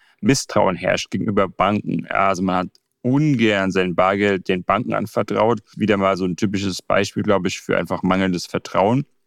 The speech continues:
Dann war es so, dass natürlich relativ schnell sich das aus so einem sozialen Aspekt entwickelt hat. Also es war ein gesellschaftlicher Faktor, dass eben die Anschaffung einer Wohnimmobilie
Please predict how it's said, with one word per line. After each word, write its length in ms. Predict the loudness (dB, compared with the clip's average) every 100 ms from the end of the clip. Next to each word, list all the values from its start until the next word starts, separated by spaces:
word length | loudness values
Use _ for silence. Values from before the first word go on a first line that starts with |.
| _ _ _ _ -2
Dann 200 | 2 4
war 160 | 4
es 160 | 2 0
so, 220 | 2 2
dass 640 | 2 2 2 0 -6 -12 -14 _ _ _ -6
natürlich 580 | -6 0 2 2 0 0
relativ 280 | 0 0
schnell 300 | -4 0 0
sich 160 | 0 -8
das 140 | -8
aus 240 | -2 -2 -4
so 220 | -8 -2
einem 260 | 0 -2 -6
sozialen 680 | -10 -8 0 2 2 0 -4 _ _ _ _ _ _ _ _ _ _ -4
Aspekt 420 | -4 0 0 2
entwickelt 440 | 0 0 -2 -2 -4
hat. 140 | -8
Also 180 | -8 -8
es 60 | 0
war 320 | 2 4 2
ein 160 | -2 -4
gesellschaftlicher 680 | 0 0 0 -2 0 0 0
Faktor, 600 | -2 -2 0 2 2 0 _ _ _ _ -2
dass 240 | -2 0
eben 220 | -2 -2
die 120 | 0 -2
Anschaffung 480 | -2 0 0 0
einer 220 | 0 0 2
Wohnimmobilie 920 | 0 2 0 0 2 4 4 2